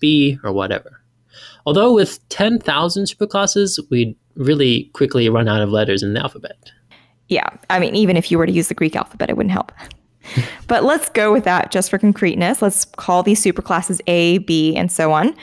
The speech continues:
Speaker 2: Suppose the input query here, let's just make an example, is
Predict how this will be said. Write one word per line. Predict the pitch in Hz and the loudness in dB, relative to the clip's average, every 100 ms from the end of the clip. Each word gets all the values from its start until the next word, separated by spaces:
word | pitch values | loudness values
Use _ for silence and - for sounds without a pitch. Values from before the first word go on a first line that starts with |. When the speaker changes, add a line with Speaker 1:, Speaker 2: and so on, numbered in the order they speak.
| - - | -18 -8
Speaker 2:
Suppose | - 240 - 254 359 | -4 0 2 2 2
the | 302 247 | 2 0
input | 214 220 214 | 2 2 0
query | - 160 156 160 | 0 0 2 0
here, | 170 147 156 - - | 0 0 0 -4 -10
let's | - 170 | -6 -4
just | 165 - - | -2 -2 -2
make | 180 160 | -2 0
an | 170 | -2
example, | 160 147 156 214 254 | -2 -4 -2 0 2
is | 190 180 180 - | 2 4 2 -2